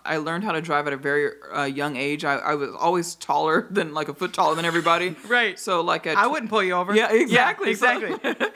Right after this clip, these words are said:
Speaker 1: <laughs> so at twelve, I would, I would drive and go get her medicine. Um, I would go cash her checks, and I knew how to send the rent in at, like, ten, eleven years old.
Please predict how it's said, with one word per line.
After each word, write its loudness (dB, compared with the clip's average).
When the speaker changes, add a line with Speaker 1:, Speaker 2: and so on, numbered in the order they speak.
Speaker 1:
<laughs> -10
so 2
at 0
twelve, 2
I 4
would, -8
I 4
would -2
drive 2
and -8
go -2
get -6
her -4
medicine. -4
Um, -2
I 2
would -2
go 2
cash -2
her -8
checks, -6
and -8
I -6
knew -8
how 0
to -2
send -10
the -4
rent -6
in -6
at, -6
like, -6
ten, -6
eleven 0
years -2
old. 2